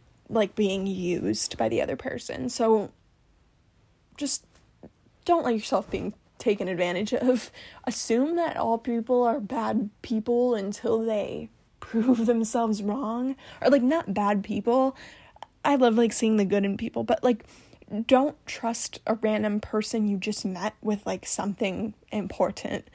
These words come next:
make sure you can do that on your own. And because they owe you nothing. Like, don't assume that they're just so nice that they're gonna do something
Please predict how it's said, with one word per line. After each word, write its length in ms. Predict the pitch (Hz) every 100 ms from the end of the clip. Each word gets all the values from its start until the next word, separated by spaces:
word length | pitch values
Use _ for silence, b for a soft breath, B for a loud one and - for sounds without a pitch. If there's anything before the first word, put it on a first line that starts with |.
| b b b _ _ 247
make 180 | 277
sure 220 | - - 277
you 140 | 247
can 200 | 247 208
do 200 | 202 202
that 200 | 196 185
on 140 | 190
your 200 | 175 156
own. 300 | 92 82 98 240 B B B -
And 320 | 220 214 202 -
because 240 | 269 285
they 240 | 277 269 269
owe 80 | 277
you 140 | 269
nothing. 600 | 240 285 - - - 254 - - _ _ -
Like, 260 | 208 - -
don't 200 | 254 233
assume 360 | - 269 254
that 120 | 220
they're 140 | 226 214
just 240 | 214 -
so 240 | - 226 220
nice 400 | 208 208 190 -
that 140 | 208
they're 160 | 208 202
gonna 180 | 202
do 180 | 196 214
something 680 | 208 196 208 208 196 202 202